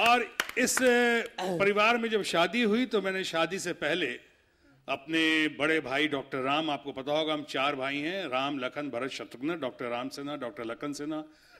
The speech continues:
डॉक्टर भरत सिन्हा और मैं कंपाउंडर बनने के लायक भी नहीं। <laughs> जब मैं सबसे बड़े भाई को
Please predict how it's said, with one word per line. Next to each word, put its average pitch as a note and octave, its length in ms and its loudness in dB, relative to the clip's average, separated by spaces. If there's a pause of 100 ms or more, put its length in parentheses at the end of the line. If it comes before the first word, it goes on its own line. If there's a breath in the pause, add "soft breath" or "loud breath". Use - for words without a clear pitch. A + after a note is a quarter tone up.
(140 loud breath)
डॉक्टर B2 360 -4
भरत C3 260 -4
सिन्हा D#3 280 -4
और C#3+ 140 -2
मैं D3+ 180 -4
कंपाउंडर C#3+ 520 -6
बनने C3+ 320 -4
के C3 80 -6
लायक B2 240 -4
भी B2+ 140 -4
नहीं। E3 300 0
<laughs> D3+ 680 0
जब G#3 200 -2
मैं G#3 160 -2
सबसे F3+ 260 -2
बड़े G3 240 0
भाई E3+ 240 2
को D#3+ 520 -4